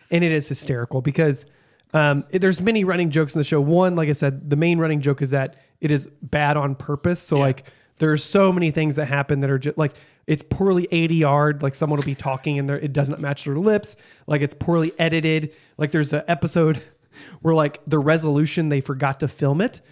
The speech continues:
Speaker 1: So they have all the characters, they'd say, "Oh, that was crazy." And then they all turn around and go, and it's like a voiceover that says, "And then they did this, and then this is what happened." And, and it's so funny.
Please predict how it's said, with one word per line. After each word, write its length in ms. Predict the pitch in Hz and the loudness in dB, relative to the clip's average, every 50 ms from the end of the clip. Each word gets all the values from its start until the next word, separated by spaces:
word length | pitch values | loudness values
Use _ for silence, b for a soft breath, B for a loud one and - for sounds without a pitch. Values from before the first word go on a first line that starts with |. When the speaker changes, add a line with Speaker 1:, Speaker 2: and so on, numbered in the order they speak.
| b b b | b b b
Speaker 1:
So 360 | b - - 170 151 151 147 - | b 0 2 4 4 4 2 0
they 120 | 160 165 | 0 0
have 200 | 127 156 156 139 | 2 2 2 4
all 140 | 147 151 156 | 4 4 4
the 100 | 147 147 | 2 0
characters, 640 | - - 156 156 147 139 - 156 139 135 - - - _ _ - | -2 0 -2 -2 -2 -2 -2 -2 -2 -2 -4 -8 -18 _ _ -4
they'd 280 | 160 143 147 139 135 - | 0 0 0 0 0 -2
say, 240 | - 156 143 131 B B B B B B | -2 -2 -2 -2 B B B B B B
"Oh, 220 | 294 311 302 247 | 0 2 2 2
that 180 | 233 311 359 330 | 2 2 2 2
was 160 | 226 - - | 0 -2 -2
crazy." 420 | - 175 170 180 196 190 247 240 | 0 2 2 2 2 0 -2 -2
And 140 | - 175 165 | -2 0 0
then 60 | 156 | 0
they 40 | 160 | 2
all 140 | 156 160 151 | 0 0 0
turn 180 | - - 175 | -2 -4 -2
around 200 | 151 156 151 156 156 | 0 0 0 0 0
and 80 | 147 | 2
go, 220 | 147 143 139 135 135 B B B | 2 2 0 0 -2 B B B
and 100 | B 165 | B -2
it's 100 | 170 165 190 | -2 0 0
like 80 | 160 | 0
a 80 | 151 139 | 0 0
voiceover 400 | 127 127 135 151 151 - 170 156 | 0 0 0 0 0 0 -2 -4
that 80 | 156 147 | -2 -2
says, 200 | - 147 139 - b b b b b | -2 -2 -2 -4 b b b b b
"And 100 | 165 175 | -2 0
then 80 | 262 294 | 0 0
they 80 | 214 | 0
did 160 | 147 131 143 143 | 0 -2 -2 -2
this, 140 | - - | -2 -4
and 100 | 175 151 | -2 -2
then 80 | 156 160 | -4 -4
this 60 | - 165 170 185 | -4 -4 -4 -4
is 60 | 175 | -4
what 120 | 175 175 160 | -2 -2 -2
happened." 280 | 185 190 180 160 156 151 - - - - - - | -2 -2 -2 -2 -4 -4 -6 -10 -12 -8 -2 0
And, 140 | 165 175 170 - | 2 2 2 2
and 160 | - 165 151 - | 2 0 0 0
it's 420 | - - - - - 170 - - | -2 -6 -8 -12 -12 -12 -12 -12
so 420 | - - - - - 180 175 180 175 | -12 -10 -4 0 2 4 4 4 2
funny. 400 | - - 165 151 139 135 127 | 2 0 0 0 0 -2 -4